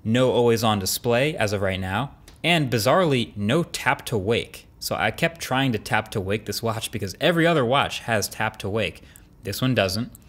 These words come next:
The watch shows you notifications, but you can't really do anything about them. Like, you can't manage notifications by clearing them individually, and only a handful of apps actually support any canned replies. There are no third-party apps,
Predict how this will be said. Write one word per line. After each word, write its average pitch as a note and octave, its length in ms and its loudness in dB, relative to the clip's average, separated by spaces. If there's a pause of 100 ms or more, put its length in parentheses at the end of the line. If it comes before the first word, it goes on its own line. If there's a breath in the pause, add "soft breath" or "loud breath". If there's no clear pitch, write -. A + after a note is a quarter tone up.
(400 loud breath)
The A#2+ 80 2
watch C#3+ 460 0
shows F#3+ 400 2
you G#3 60 2
notifications, E3 720 0
but - 340 -2 (160 loud breath)
you A#2 120 -10
can't - 300 0
really B2+ 360 0
do G2+ 260 -2
anything D3+ 300 -2
about D3+ 300 -2
them. F3 280 -4
Like, - 160 0
you - 60 0
can't D#3 300 0
manage B2 440 2
notifications G#2+ 760 -2
by G2 160 0
clearing A#2+ 500 0
them G#2 240 -2
individually, G#2 800 -4 (320 loud breath)
and C3 240 0
only G#3 320 2
a D#3 60 2
handful D#3+ 460 0
of A#2 60 0
apps C#3+ 500 0 (160)
actually C3+ 360 2
support - 480 0
any A#2 200 0
canned B2 340 -2
replies. G#2+ 580 -2 (220 loud breath)
There B2+ 140 4
are B2 140 4
no A#2 220 2
third-party A#2 680 0
apps, - 560 0